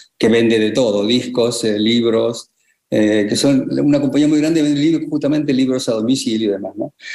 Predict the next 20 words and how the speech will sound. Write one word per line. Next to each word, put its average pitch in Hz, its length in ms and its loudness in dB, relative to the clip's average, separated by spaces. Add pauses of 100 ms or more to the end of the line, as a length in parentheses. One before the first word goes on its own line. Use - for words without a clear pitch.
(220)
Bueno, 131 180 4
la 139 100 2
cuestión 208 320 0
es 190 100 0
que 139 760 0 (540)
después 160 460 2
de 147 220 0
eso, 127 440 -2
cuando 123 160 0
me 120 100 0
fui 175 140 -2
a 165 40 2
Francia, 113 540 -2 (440)
me 139 120 0
convertí 151 320 2
en 196 80 2
artista 190 240 -4
independiente 151 680 -2
para 131 140 0
siempre. - 500 -2